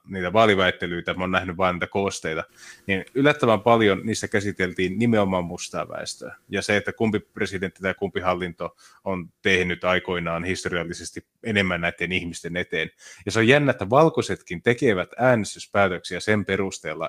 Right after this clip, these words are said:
että ku-, onko heidän oma ehdokas tehnyt tarpeeksi paljon hyvää mustille.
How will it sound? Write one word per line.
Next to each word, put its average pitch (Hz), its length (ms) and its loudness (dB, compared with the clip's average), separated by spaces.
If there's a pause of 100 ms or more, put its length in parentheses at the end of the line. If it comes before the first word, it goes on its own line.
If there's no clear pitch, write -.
että - 160 -6
ku-, - 280 -4
onko 123 260 0
heidän 110 300 4
oma 113 260 4
ehdokas 92 380 -2
tehnyt 90 240 -8
tarpeeksi 98 460 0
paljon 87 420 -10 (240)
hyvää 92 280 4
mustille. - 560 -10